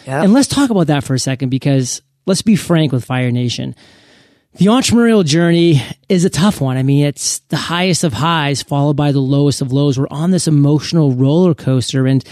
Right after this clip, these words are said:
Speaker 2: balance is a word that we all want to achieve. It's truly impossible to achieve a hundred percent
Speaker 1: Yeah.
Speaker 2: balance for anybody in life. But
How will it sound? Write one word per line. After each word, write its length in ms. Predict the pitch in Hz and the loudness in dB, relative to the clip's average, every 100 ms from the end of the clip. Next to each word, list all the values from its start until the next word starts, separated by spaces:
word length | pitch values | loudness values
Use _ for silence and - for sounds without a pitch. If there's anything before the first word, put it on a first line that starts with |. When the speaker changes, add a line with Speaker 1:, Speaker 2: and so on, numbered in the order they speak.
| - - _ _ _ | -20 -20 _ _ _
Speaker 2:
balance 640 | 135 117 156 185 202 208 - | -8 -4 -2 2 2 2 0
is 180 | 170 | 0
a 60 | 151 | 2
word 560 | 139 151 156 156 156 139 | 2 2 4 2 0 0
that 200 | 147 233 | -2 0
we 180 | 156 170 | -2 0
all 300 | 165 196 160 | 0 0 0
want 280 | 147 160 - | 0 0 0
to 100 | 208 | 0
achieve. 560 | - 220 233 254 196 | 0 2 4 2 0
It's 160 | 151 - | -6 -6
truly 440 | - 285 320 302 | -2 2 4 2
impossible 640 | 202 - - 190 - 139 131 | 2 -2 -2 -2 -2 -2 -4
to 160 | - 135 | -2 -4
achieve 440 | - 143 135 123 - | -2 -2 -2 -4 -6
a 80 | 123 | -2
hundred 200 | 139 143 | 0 0
percent 280 | - 135 | 0 -2
Speaker 1:
Yeah. 120 | 123 127 | -2 -4
Speaker 2:
balance 320 | 123 127 - | -4 -6 -8
for 180 | - - | -8 -4
anybody 480 | 202 208 180 143 131 | 0 2 2 0 -4
in 120 | 123 | -6
life. 260 | 123 123 - | -6 -8 -6
But 180 | 156 | -6